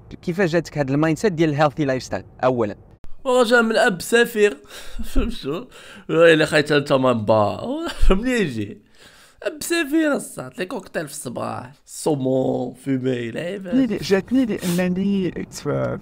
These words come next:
Speaker 3: الخارج ديما خارج، ديما كنسافر، ديما وكنت كناكل اي حاجه.
Speaker 1: مهم.
Speaker 3: ما عندي كان صرف، ما كان، كان عندي خمسة وعشرين عام.
Speaker 1: تمام.
Speaker 3: كنقول ما كنحس حتى شي حاجة. غادي واحد النهار دخلت للمغرب في vacation.
Speaker 1: مهم.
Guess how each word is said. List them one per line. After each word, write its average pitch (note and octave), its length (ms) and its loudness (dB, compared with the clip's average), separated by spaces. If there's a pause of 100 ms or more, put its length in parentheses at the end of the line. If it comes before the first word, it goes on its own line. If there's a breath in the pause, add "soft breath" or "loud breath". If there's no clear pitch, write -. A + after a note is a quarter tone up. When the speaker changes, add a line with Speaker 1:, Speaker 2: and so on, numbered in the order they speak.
(140)
Speaker 3:
الخارج F3 500 -2 (200)
ديما E3 260 2
خارج، - 520 -12
ديما E3+ 200 0
كنسافر، D#3+ 760 -4
ديما D#3 320 0
وكنت D#3+ 320 -4
كناكل E3+ 600 -4
اي G#3+ 180 2
حاجه. - 260 -8 (300)
Speaker 1:
مهم. F#2+ 220 -6 (240)
Speaker 3:
ما F#3+ 140 4
عندي E3 280 0
كان E3 160 -2
صرف، - 320 -6
ما E3+ 100 -2
كان، G3 200 -4
كان C#4 360 -2
عندي D#3 180 0
خمسة - 240 -4
وعشرين B2+ 340 -2
عام. D#3 180 0
Speaker 1:
تمام. G2 340 -6 (400)
Speaker 3:
كنقول F#3 380 0 (360)
ما G#3+ 80 2
كنحس G#3+ 380 0
حتى B3+ 160 -2
شي F#3 180 -2
حاجة. - 260 -10
غادي F3+ 300 2 (100)
واحد E3+ 240 -2
النهار F3 200 0
دخلت - 340 -8
للمغرب G#3 360 0 (360)
في F3+ 160 0
vacation. D#3+ 460 0 (260)
Speaker 1:
مهم. A2 220 -4